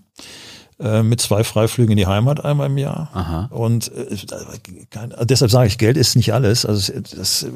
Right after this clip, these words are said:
Speaker 1: hätte ich im Leben nicht gemacht.
Speaker 2: Ja, gut, wenn du nicht in eine MacPom gehen willst, dann gehst du auch nicht nach Saudi-Arabien, ne?
Speaker 1: Okay, ich erzähl mal lieber nach MacPom.
Speaker 2: Siehst du? <laughs> Ah, krass, eine Woche Saudi-Arabien.
Speaker 1: Ja. Ja, das war interessant, hochinteressant. Und, äh, ja.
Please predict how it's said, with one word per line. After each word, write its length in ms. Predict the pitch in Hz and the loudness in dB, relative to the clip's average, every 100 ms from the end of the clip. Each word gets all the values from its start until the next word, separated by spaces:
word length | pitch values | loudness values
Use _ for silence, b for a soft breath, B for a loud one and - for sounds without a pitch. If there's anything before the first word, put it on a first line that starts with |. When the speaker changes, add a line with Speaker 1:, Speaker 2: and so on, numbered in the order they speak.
| 117 | -10
Speaker 1:
hätte 100 | 131 | -8
ich 100 | 101 | -4
im 140 | 123 110 | 2 4
Leben 220 | 135 127 | 6 4
nicht 160 | 98 | 2
gemacht. 180 | - 92 | -2 -6
Speaker 2:
Ja, 80 | 95 | -6
gut, 80 | 92 | -4
wenn 100 | 95 | -2
du 60 | |
nicht 140 | 98 98 | 0 0
in 80 | 92 | -2
eine 60 | |
MacPom 340 | 92 95 95 107 | -4 -4 -2 0
gehen 220 | 110 107 | 0 0
willst, 180 | 110 110 | 0 -2
dann 80 | 98 | -4
gehst 160 | 101 | -4
du 40 | 98 | -4
auch 40 | |
nicht 80 | 98 | -2
nach 140 | 95 | -2
Saudi-Arabien, 500 | 92 92 90 92 85 | -2 -2 -2 -4 -6
ne? 140 | 82 101 - | -6 -8 -4
Speaker 1:
Okay, 140 | 107 98 | 0 0
ich 60 | |
erzähl 220 | 92 - 117 | 0 2 4
mal 80 | |
lieber 160 | 110 98 | 6 4
nach 120 | 87 | 2
MacPom. 420 | 90 - 131 92 - _ _ _ _ _ _ | -2 0 0 0 -6 _ _ _ _ _ _
Speaker 2:
Siehst 220 | _ 82 120 | _ -12 -8
du? 80 | 143 - | -10 -6
<laughs> 40 | - B B 523 B B B _ _ _ _ _ _ _ _ _ - _ - | 0 B B -4 B B B _ _ _ _ _ _ _ _ _ -20 _ -10
Ah, 140 | 90 | -10
krass, 280 | - 131 - | -2 0 0
eine 100 | 85 | 0
Woche 220 | 95 98 | 0 0
Saudi-Arabien. 560 | 98 101 98 107 92 87 B B _ | 0 2 2 2 0 -2 B B _
Speaker 1:
Ja. 240 | 147 - - 156 - _ _ - | -10 -10 -10 -14 -18 _ _ 0
Ja, 60 | |
das 120 | 160 | 4
war 80 | 151 | 4
interessant, 480 | 147 127 - 90 - - | 4 2 2 0 -4 -4
hochinteressant. 720 | 143 135 120 98 - - - - | 0 2 0 -2 -4 -6 -8 -6
Und, 400 | 107 104 98 - | -2 0 -2 -6
äh, 360 | - - 110 147 | -8 -6 -6 -6
ja. 160 | 98 | -6